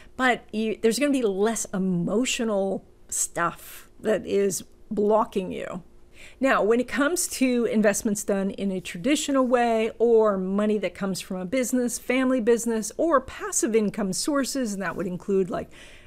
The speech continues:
you know, profits from real estate or a network marketing company, the Mercury's doing a semi-sextile with Jupiter, and it is actually getting tighter. And that means that if you can step outside your norm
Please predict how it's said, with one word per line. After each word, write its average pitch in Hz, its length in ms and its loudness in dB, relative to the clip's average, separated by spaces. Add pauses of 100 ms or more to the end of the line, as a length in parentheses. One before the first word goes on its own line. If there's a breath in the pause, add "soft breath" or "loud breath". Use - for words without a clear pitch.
(160 loud breath)
you 190 200 -2
know, - 80 -8
profits - 480 2
from 190 200 -2
real 254 320 2
estate 220 680 2
or 190 440 -2
a 196 100 -8
network - 520 -6
marketing 240 580 0
company, 208 520 -2 (380 loud breath)
the 226 180 2
Mercury's 339 480 2
doing 214 240 2
a 180 40 -2
semi-sextile 190 960 0
with 180 160 -4
Jupiter, 185 540 -4 (280 loud breath)
and 214 520 2 (200)
it 277 140 4
is 254 140 0
actually 196 320 0
getting 185 260 -4
tighter. 180 600 -2 (240 soft breath)
And 214 340 2
that 214 400 -2
means 208 460 -2
that 190 320 0 (320 loud breath)
if 339 300 2
you 233 80 -2
can 185 160 -4
step - 460 -4
outside 269 720 2
your 202 220 -4
norm 196 600 0